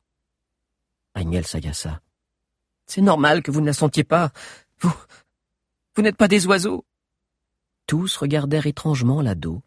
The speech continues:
Ses cheveux ébouriffés en plumes de corbeau, son long nez en forme de bec. « Je ne délire pas », se défendit Agnès. « Je sais reconnaître cette odeur.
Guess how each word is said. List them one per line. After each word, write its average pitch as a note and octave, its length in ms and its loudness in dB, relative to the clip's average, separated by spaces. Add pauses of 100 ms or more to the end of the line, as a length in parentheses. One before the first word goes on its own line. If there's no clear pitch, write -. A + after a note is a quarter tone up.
(720)
Ses - 180 -8
cheveux G2+ 480 -2
ébouriffés F2+ 520 -4
en E2+ 140 -2
plumes G#2 340 -4
de F#2 120 -4
corbeau, E2+ 500 -6
son D#2+ 300 -8
long G2+ 280 -2
nez G#2+ 240 -2
en F#2 120 -6
forme F#2 240 -4
de E2 80 -6
bec. « D2+ 480 -12 (1400)
Je - 200 -2
ne F#3+ 100 2
délire G#3 360 0
pas », D4+ 360 0 (460)
se - 120 -6
défendit F#2+ 400 -4
Agnès. « D#2 440 -6 (500)
Je C4 120 2
sais - 280 -4
reconnaître A#3+ 580 0
cette F#3 280 0
odeur. E3 360 4